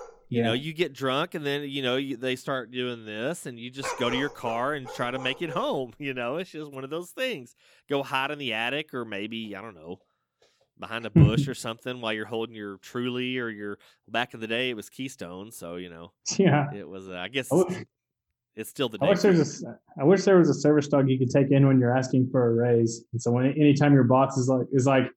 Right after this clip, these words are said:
Speaker 2: giving you the reasons why they can't do it, it just starts barking. <laughs> Until finally they're like, "All right, we can do something." <laughs>
Speaker 1: Yeah. <laughs>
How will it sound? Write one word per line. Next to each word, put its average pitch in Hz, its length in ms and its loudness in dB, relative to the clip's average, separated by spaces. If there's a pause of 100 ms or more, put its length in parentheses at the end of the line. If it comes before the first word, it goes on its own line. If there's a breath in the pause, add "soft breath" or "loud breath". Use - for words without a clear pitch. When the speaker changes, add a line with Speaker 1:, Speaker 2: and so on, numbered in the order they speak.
(100)
Speaker 2:
giving 143 200 8
you 135 80 10
the 127 80 6
reasons 131 280 6
why 127 160 4
they 120 60 4
can't 123 220 4
do 131 160 8
it, 127 80 6
it 127 80 2
just 135 160 4
starts 127 260 4
barking. 120 460 4
<laughs> - 1500 0
Until 165 240 4
finally 165 260 6
they're 147 160 6
like, 143 220 4
"All 170 100 6
right, 151 160 6
we 165 80 6
can 156 140 2
do 147 100 6
something." 127 520 2
<laughs> 180 80 6
Speaker 1:
Yeah. 185 340 2
<laughs> 185 60 4